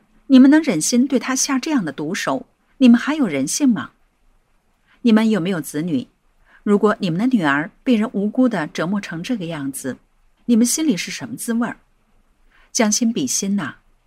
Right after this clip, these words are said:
打压法轮功肯定是错误的。我们被抓、被关是冤枉的，你们参与迫害是在助纣为虐。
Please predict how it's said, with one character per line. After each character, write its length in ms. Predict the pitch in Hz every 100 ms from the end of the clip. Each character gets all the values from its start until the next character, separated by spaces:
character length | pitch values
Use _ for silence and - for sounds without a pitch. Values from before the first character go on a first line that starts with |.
| _ _ _ _
打 160 | 202 190
压 160 | 202
法 140 | 202 170
轮 180 | 160
功 260 | 170 208 214
肯 200 | - 175
定 120 | 180
是 160 | 196 196
错 260 | - 240 190
误 160 | 147
的。 200 | 131 117 _ _ _ _ _ _ -
我 100 | 226
们 120 | 226
被 160 | 262 196
抓、 360 | - 233 233 -
被 160 | 220
关 300 | 170 233 247
是 200 | 262 -
冤 260 | - 214 254
枉 240 | 262 139
的， 160 | 123 - _ _ _ -
你 80 | 175
们 80 | 156
参 260 | - 185
与 60 | 180
迫 260 | 143 - 135
害 280 | 147 131 - _ _
是 160 | - 269
在 160 | 269
助 220 | 247 311
纣 160 | 233 208
为 160 | 156 160
虐。 280 | 254 254